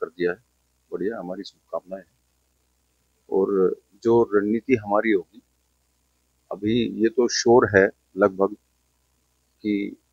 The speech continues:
आदरणीय चौधरी जैन सिंह जी इंडिया गठबंधन में और राष्ट्रीय लोकदल नहीं जाएगा, लेकिन अभी तक authentic घोषणा एनडीए गठबंधन की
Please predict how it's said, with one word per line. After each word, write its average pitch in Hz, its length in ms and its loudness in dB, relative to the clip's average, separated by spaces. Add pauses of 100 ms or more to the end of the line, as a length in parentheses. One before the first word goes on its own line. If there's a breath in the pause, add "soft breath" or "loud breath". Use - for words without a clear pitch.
(240)
आदरणीय 113 340 0
चौधरी 110 360 0
जैन 101 200 4
सिंह 113 220 -4
जी 113 120 -4
इंडिया 98 480 -8
गठबंधन 92 460 -12
में 110 160 -20 (720)
और 85 140 -4
राष्ट्रीय 90 300 -4
लोकदल 95 260 -8
नहीं 80 180 -12
जाएगा, 67 320 -20 (1400)
लेकिन 139 500 0 (1160)
अभी 117 220 2
तक 143 180 0 (240)
authentic 113 500 -4
घोषणा 107 420 -2 (500)
एनडीए 107 300 0
गठबंधन 87 480 -6
की 104 200 -16